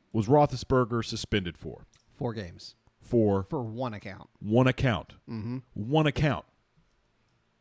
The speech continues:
Speaker 1: This is thirty-three, and he only got suspended for two more games than Roethlisberger.
Speaker 2: Yeah, and if you wanna be technical.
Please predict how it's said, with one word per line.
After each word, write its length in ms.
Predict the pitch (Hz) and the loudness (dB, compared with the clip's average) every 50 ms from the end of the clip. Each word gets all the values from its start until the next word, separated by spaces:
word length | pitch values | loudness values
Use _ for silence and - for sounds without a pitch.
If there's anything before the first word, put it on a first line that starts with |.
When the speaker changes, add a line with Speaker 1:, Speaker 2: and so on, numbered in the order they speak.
| _ _ _ _ _ _ _ _ _ _ _ _ _ _ _ _ _ _ _ _ _ _ _ _ _ _ _ _ _ _ - | _ _ _ _ _ _ _ _ _ _ _ _ _ _ _ _ _ _ _ _ _ _ _ _ _ _ _ _ _ _ -12
Speaker 1:
This 460 | 117 113 107 110 143 160 180 170 - | -10 -2 6 10 10 10 10 8 6
is 180 | 151 135 120 - | 2 2 2 2
thirty-three, 920 | - - 170 170 170 175 185 175 156 - 151 160 160 143 104 76 73 - _ _ _ _ _ _ _ _ _ _ _ _ _ _ _ _ _ _ _ _ _ _ _ _ _ _ _ _ _ - | 6 10 10 12 10 10 6 2 0 0 4 4 6 4 4 2 -4 -10 _ _ _ _ _ _ _ _ _ _ _ _ _ _ _ _ _ _ _ _ _ _ _ _ _ _ _ _ _ -6
and 80 | 123 117 | 0 4
he 100 | 143 151 | 6 6
only 160 | 147 147 147 | 8 8 6
got 200 | 135 143 139 123 | 6 4 2 2
suspended 440 | - - - - - 147 135 123 - | -2 -6 -4 0 0 0 0 0 -4
for 140 | - 110 104 | -4 -6 -6
two 280 | - - - 165 175 | -2 2 2 4 4
more 240 | 170 160 151 151 147 | 4 4 2 2 2
games 440 | 127 110 139 135 120 101 101 90 85 | 2 2 0 0 0 -2 -4 -4 -6
than 120 | 95 95 | -4 -2
Roethlisberger. 640 | 101 110 110 104 - 87 - - 92 76 71 - - - _ _ _ _ _ _ _ _ _ _ _ _ _ _ _ _ _ _ _ _ _ _ _ _ _ _ _ _ _ _ _ _ _ _ _ _ _ _ _ _ _ _ _ _ _ _ _ _ _ _ _ _ _ _ _ _ _ _ _ _ _ _ _ _ _ _ _ _ | -2 0 0 -2 -2 -6 -10 -8 -10 -10 -10 -12 -18 -20 _ _ _ _ _ _ _ _ _ _ _ _ _ _ _ _ _ _ _ _ _ _ _ _ _ _ _ _ _ _ _ _ _ _ _ _ _ _ _ _ _ _ _ _ _ _ _ _ _ _ _ _ _ _ _ _ _ _ _ _ _ _ _ _ _ _ _ _
Speaker 2:
Yeah, 260 | - 135 123 113 107 101 | -12 -10 -8 -8 -8 -10
and 100 | 92 110 | -12 -12
if 140 | 110 - | -12 -12
you 60 | 127 120 | -10 -8
wanna 140 | 135 131 | -8 -8
be 120 | 117 120 104 | -8 -10 -8
technical. 640 | - 143 156 - 175 180 - 196 202 196 190 180 | -8 -8 -8 -8 -8 -12 -10 -8 -8 -8 -8 -10